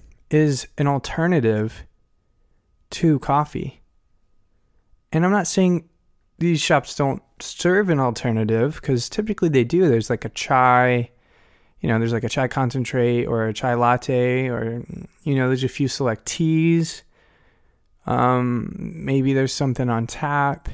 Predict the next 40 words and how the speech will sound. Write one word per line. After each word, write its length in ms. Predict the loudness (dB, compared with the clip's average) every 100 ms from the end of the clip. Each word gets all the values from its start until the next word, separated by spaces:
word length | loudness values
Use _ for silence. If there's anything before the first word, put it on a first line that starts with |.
| -12 -20 -6
Maybe, 720 | -2 0 0 0 2 0 -2 _ _ _ _ _ _ _ _ _ -4
uh, 160 | -2
who 140 | 2 2
knows? 360 | 4 2 0
Maybe 160 | 0 2
there's 140 | 2
all 100 | 2
sorts 300 | 0 0 -2
of 60 | -2
stuff. 120 | -2
Maybe 220 | 2 2
you 40 | 4
have 100 | 2
a 40 |
retail 400 | 2 2 2 0
fridge 360 | 0 2 2 2
and 120 | 0
you 60 | 0
have 120 | -2
sodas 420 | 0 2 2 2
loaded 300 | 2 2 2
up. 260 | 0 -2 -6 _ _ _ _ _ 0
But 320 | 2 2 -2 _ 0
the 140 | 2
experience 1000 | 2 0 -6 0 2 4 4 4 0 -4
part 420 | -6 -4 -2 -4 -10 _ _ _ _ _ _ _ _ _ _ _ 0
in 140 | 2
the 80 | 2
shop 480 | 0 0 0 -2 -2
is 240 | -2 0
what 240 | 0 0 _ -6
I 220 | -2 -2
think 300 | 0 0 0
is 120 | 0 -2
extremely 520 | -4 -2 2 4 2
important. 360 | 2 0 0
Obviously, 420 | 2 2 2 0 0
th-, 180 | -2 -2
this 160 | -4
is 240 | -2 -6